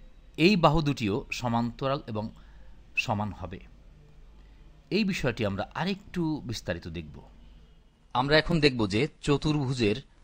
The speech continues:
দুটি বাহু সমান এবং সমান্তরাল হলে অন্য দুটি বাহুও সমান এবং সমান্তরাল হবে। আমরা একটি, দুটি, তিনটি, চারটি বাহু পেয়ে গেলাম, অর্থাৎ এটি হলো সেই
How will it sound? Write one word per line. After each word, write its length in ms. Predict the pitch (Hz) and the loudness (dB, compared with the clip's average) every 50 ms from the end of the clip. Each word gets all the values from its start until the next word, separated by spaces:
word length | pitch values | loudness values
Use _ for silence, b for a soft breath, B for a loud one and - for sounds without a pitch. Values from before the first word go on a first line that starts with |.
| - - _ - - - _ - - - - - | -20 -20 _ -20 -20 -20 _ -20 -20 -20 -16 -12
দুটি 320 | 113 123 147 151 147 - 147 | -4 0 0 0 2 0 4
বাহু 280 | 123 113 110 123 120 | 4 4 4 4 0
সমান 340 | - - - 113 110 110 110 | -2 0 0 0 2 2 2
এবং 200 | 104 104 110 107 | 2 0 -2 -2
সমান্তরাল 540 | - - - 101 104 107 104 - 101 107 101 | -4 -6 -4 -2 -2 -4 -4 -6 -6 -8 -6
হলে 340 | 85 87 85 87 107 151 156 - | -8 -6 -4 -4 -4 -4 -6 -4
অন্য 260 | - 127 143 143 139 | -2 0 0 2 0
দুটি 280 | 135 131 127 - - 123 | 0 -2 -4 -4 -4 -2
বাহুও 460 | 101 107 101 101 127 123 98 90 113 | 0 0 0 0 0 -2 -2 -2 -4
সমান 360 | - - - 113 104 107 107 | -2 0 0 2 2 0 -2
এবং 220 | 90 90 95 95 90 | -2 -6 -8 -6 -8
সমান্তরাল 440 | - - 95 85 85 - 85 82 80 | -8 -6 -6 -6 -6 -8 -8 -10 -10
হবে। 200 | - 82 - - b b b b b | -10 -10 -10 -10 b b b b b
আমরা 220 | 98 101 104 107 | -4 0 2 2
একটি, 280 | 104 - - - 110 92 | 2 0 -2 -6 -6 -4
দুটি, 400 | 82 85 92 90 - - - 78 b b b b - | -4 -4 -6 -6 -6 -8 -10 -10 b b b b -2
তিনটি, 300 | - 101 92 90 - 113 135 b b b - | -2 -2 0 0 -4 -6 -8 b b b -2
চারটি 300 | - 131 98 95 - 110 | 0 2 2 2 -2 -4
বাহু 200 | 92 92 85 107 | -6 -4 -4 -4
পেয়ে 200 | 110 - 92 82 | -4 -4 -6 -6
গেলাম, 260 | 78 80 87 127 147 - - | -6 -6 -6 -6 -8 -10 -12
অর্থাৎ 460 | - 76 95 - - 98 92 - - - - - | -8 -8 -8 -8 -6 -8 -8 -8 -8 -18 -6 -2
এটি 340 | 143 156 151 - 180 190 | -2 -2 -2 -2 -4 -4
হলো 300 | 151 110 - 95 90 95 | -2 -2 -2 -2 -2 -4
সেই 280 | 90 - - 117 104 98 | -4 -4 -2 -2 -2 -4